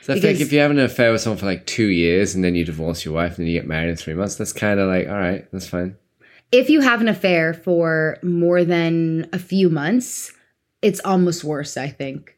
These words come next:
Speaker 2: If you had an affair with this person for years, for years, and you, while you were married, you basically didn't really care about the person you were married to, obviously, but you also didn't really care about the person that you were having an affair with.
Speaker 1: Yeah.
Speaker 2: You're just, like,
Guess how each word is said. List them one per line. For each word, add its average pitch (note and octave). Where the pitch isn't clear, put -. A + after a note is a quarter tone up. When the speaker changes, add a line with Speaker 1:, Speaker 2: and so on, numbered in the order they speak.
Speaker 2:
If G3
you G#3+
had G3+
an D4
affair G3+
with F3
this F3
person D#3+
for E3
years, E3
for A3
years, F#3
and G3
you, G3
while F#3+
you F#3+
were F3
married, D#3+
you G#3+
basically F#3+
didn't G3+
really G3
care F#3
about E3
the E3+
person E3
you D#3
were D#3
married D3+
to, -
obviously, D3+
but F#3+
you A3
also B3+
didn't F#3+
really F3
care E3+
about D#3
the D#3
person D#3+
that C#3+
you E3
were D3+
having D3
an C#3
affair C#3
with. G#2
Speaker 1:
Yeah. B2
Speaker 2:
You're G#3+
just, G#3+
like, G#3